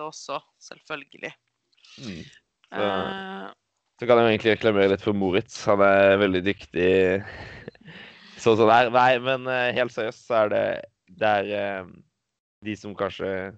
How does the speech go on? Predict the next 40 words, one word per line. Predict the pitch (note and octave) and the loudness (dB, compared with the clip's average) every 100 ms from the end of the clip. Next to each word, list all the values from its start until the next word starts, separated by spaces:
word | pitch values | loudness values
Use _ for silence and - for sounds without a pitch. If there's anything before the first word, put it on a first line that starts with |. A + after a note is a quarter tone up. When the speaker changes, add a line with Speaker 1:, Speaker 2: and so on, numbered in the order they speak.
| _ _ _ | _ _ _
Speaker 2:
hører | - G2 | -2 -2
på | F#2 | -2
podcasten | G2 F#2 F#2 F#2+ | -6 -6 -6 -8
kjenner | F#2+ G2 F2 | -4 -4 -2
allerede, | E2+ F#2 D#2+ F#2 - | -4 -2 -2 -4 -8
men | - F#2+ F#2 F#2 _ - - - _ _ _ - - | -6 -4 -4 -10 _ -20 -20 -20 _ _ _ -18 0
det | A2 | 2
er | |
så | C3 B2 | 2 -4
utrolig | - A#2 G#2+ A2 | -6 -8 -4 -2
forskjell | A2 - G2+ G2 | -2 -2 -4 0
på | G2+ | 0
en, | G2+ G#2 - _ _ _ _ | 0 -2 -16 _ _ _ _
en | F#2 F#2+ | -6 -4
personlig | G#2+ G2 G2 F2+ | -4 -6 -10 -4
trener | F#2 E2+ E2+ | -2 -2 -8
som | - F#2 F2+ F#2+ _ _ _ _ | -8 -10 -10 -14 _ _ _ _
deg, | F#2+ F#2 F#2+ G#2 | -2 2 2 0
som | G2+ F#2 | -8 -10
faktisk | F#2+ - F#2 - | -10 -8 -10 -4
vil | G2 | 0
lære | F2+ E2+ | 0 -2
systemet, | - F#2 F#2 E2 G#2 G2+ _ _ _ _ _ _ _ _ _ - | -10 -8 -4 -4 -6 -14 _ _ _ _ _ _ _ _ _ -12
og | F#2+ | -6
hvordan | F#2+ F#2+ | -2 -2
ting | F#2 F2+ | -4 -4
gjør, | E2+ F2+ G2+ _ _ | 0 0 0 _ _
framfor | - G2 F2+ F2+ | -6 -6 -2 -2
en | F2+ | -2
som | F2+ F#2+ F#2 F#2 _ _ _ _ | -4 -6 -6 -10 _ _ _ _
sier, | - F#2 F#2 | -6 -4 -4
«Spis | - G#2 G2 - | -4 -4 -4 -6
dette | - F#2+ | -4 0
her, | F2 F2+ | 0 -2
spis | - F#2+ F2+ | -4 -8 -4
litt | F2+ | -4
mindre | F#2 F#2+ F#2+ | -4 -4 -4
dette | F2+ | -2
her, | F#2 F#2 | -4 -6
spis | - F#2 - | -8 -10 -10